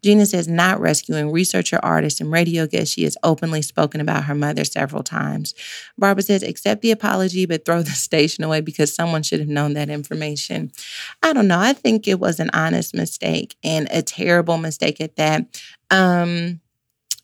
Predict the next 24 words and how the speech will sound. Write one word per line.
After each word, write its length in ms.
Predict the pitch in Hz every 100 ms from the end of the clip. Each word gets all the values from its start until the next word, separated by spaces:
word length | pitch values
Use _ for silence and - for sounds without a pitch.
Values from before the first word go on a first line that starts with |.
| _
I 100 | 202
actually 280 | 240 392 339
had 360 | 233 175 165 -
something 380 | 165 165 165
happen 340 | 160 151 151 160
to 140 | -
me 180 | 156 151
once 300 | 151 147 -
before. 520 | - 151 165 156 156 -
It 80 |
wasn't 340 | 220 269 247 202
during 240 | 170 165
an 80 | 156
interview, 580 | - 160 170 175 175 165 - - - -
but, 160 | 175 156
like, 200 | 165 190
I 80 | 180
had 200 | 175 170
a 80 |
friend 640 | 151 - 160 156 151 151 156
who, 680 | - 151 151 151 151 151 - _
um, 680 | 160 151 151 151 147 143 147 - _ _ _ - - - - - _ _
had 160 | - 160
re-, 260 | 160 165